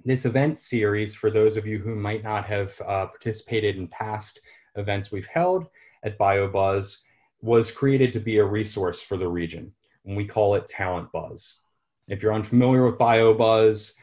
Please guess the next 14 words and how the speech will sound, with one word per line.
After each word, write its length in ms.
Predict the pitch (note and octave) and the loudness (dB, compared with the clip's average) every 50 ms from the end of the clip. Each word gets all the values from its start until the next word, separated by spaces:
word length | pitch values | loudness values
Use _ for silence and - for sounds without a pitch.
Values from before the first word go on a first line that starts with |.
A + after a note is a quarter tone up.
| _ _ _ _ _ | _ _ _ _ _
we 400 | - A2 A2+ A2 A2 G#2+ G#2+ G#2+ | -8 -6 -4 -4 -2 -4 -4 -4
share 340 | G#2 G#2 - C#3+ C3 B2+ A#2 | -6 -6 0 2 2 2 2
stories 600 | G#2 - - - C#3 B2+ B2 B2 A#2+ A#2+ A2+ A2 | 0 -4 -4 -2 0 2 2 4 4 2 2 0
about 360 | A#2+ - A2+ G#2+ G2+ G2+ G2+ | -2 -2 0 -2 -2 -2 -4
the 60 | - G2 | -8 -16
people 600 | _ - - C#3 C3+ C3 A#2+ A#2+ A#2+ A#2 G#2+ G2+ | _ -10 -8 -8 -8 -6 -6 -4 -4 -4 -4 -6
and 140 | F#2+ F2 _ | -10 -12 _
companies 640 | _ - B2+ C3 B2+ B2+ G#2+ G2+ F#2+ F#2 F#2 F2 - | _ -6 -4 -4 -4 -4 -6 -8 -8 -8 -10 -10 -10
making 400 | G2+ G#2 G#2+ A2 A2 A2 G#2+ G2+ | -6 -4 -4 -4 -6 -6 -8 -6
an 160 | G2 F#2+ E2 | -8 -8 -8
impact 640 | F2 G#2+ B2 C3+ B2+ - E3+ F3 F#3 E3+ E3 _ - | -6 -4 -4 -4 -4 -4 -6 -6 -6 -8 -14 _ -12
in 160 | - D#3+ E3+ | -8 -6 -4
the 80 | E3+ E3 | -2 -2
region, 480 | E3+ E3+ F3+ E3 F#3 F#3 F#3 F3 E3+ | -2 -4 -4 -6 -8 -10 -10 -12 -16